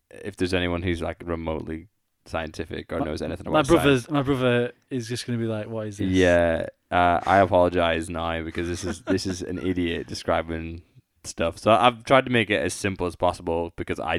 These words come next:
Speaker 1: just couldn't get my head around it. So anyway, um, Chernobyl produced four hundred times more radioactive material, uh, and put it in the atmosphere than Hiroshima.
Speaker 2: Mm-hmm.
Speaker 1: Four hundred times.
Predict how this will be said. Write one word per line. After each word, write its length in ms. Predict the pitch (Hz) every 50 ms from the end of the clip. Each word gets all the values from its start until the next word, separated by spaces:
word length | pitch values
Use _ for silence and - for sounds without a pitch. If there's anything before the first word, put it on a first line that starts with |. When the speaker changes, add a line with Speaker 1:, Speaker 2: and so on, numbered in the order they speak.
| - _
Speaker 1:
just 340 | - - 87 - - - -
couldn't 240 | - 95 82 87 80
get 160 | 85 69 71
my 120 | 78 82
head 160 | 87 80 80 58
around 220 | 65 69 69 -
it. 180 | 78 76 - -
So 140 | - 110 104
anyway, 300 | 104 92 82 82 82 - _ -
um, 500 | 92 92 92 92 92 92 92 90 90 - _ - - - - - - - - - - - - _ _ _ _ _ _ _ _
Chernobyl 540 | - - 117 117 117 113 113 113 113 107 -
produced 460 | - 110 101 98 95 92 - - - - _ _ _
four 340 | - 107 104 107 107 107 98
hundred 380 | 110 104 101 95 98 95 -
times 400 | - 110 101 95 92 90 90 -
more 200 | 101 95 92 90
radioactive 500 | 90 90 90 87 87 85 - - 87 82
material, 560 | 85 80 - - 87 85 85 85 85 82 82 - _ _ _ _ _ _ _ _ -
uh, 160 | 82 80 65
and 140 | 62 82 -
put 120 | - 90
it 80 | 85 60
in 80 | 76 85
the 60 | 85
atmosphere 540 | 85 85 - 80 - - - 82 82 82 80
than 480 | 80 80 80 82 80 80 80 82 82 - -
Hiroshima. 480 | - 82 80 - - - 80 87 117 135 - _ _ _ _ _ _ _ _ _ _ _ _ _ _ -
Speaker 2:
Mm-hmm. 200 | 104 92 117 131 143 _ _ _ _ _ _ - - -
Speaker 1:
Four 240 | - - 107 104 107
hundred 240 | 101 92 90 -
times. 420 | - 85 82 85 - - - -